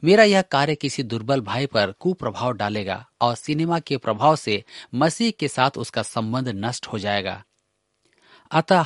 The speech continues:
हम जो बलवान हैं, अपने दुर्बल भाइयों को सह लें। मित्रों, यहाँ पर बलवान और दुर्बल भाइयों के विषय में कही गई है,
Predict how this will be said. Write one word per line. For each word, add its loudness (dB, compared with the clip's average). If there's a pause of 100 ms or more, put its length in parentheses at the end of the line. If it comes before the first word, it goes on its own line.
हम 4
जो 4
बलवान 4
हैं, 0 (240)
अपने 4
दुर्बल 0
भाइयों 0
को -4 (240)
सह -4
लें। -8 (1000)
मित्रों, 4
यहाँ 6
पर 4
बलवान 4
और 4
दुर्बल 0
भाइयों 0
के -2
विषय 0
में -2
कही 0
गई 0
है, -4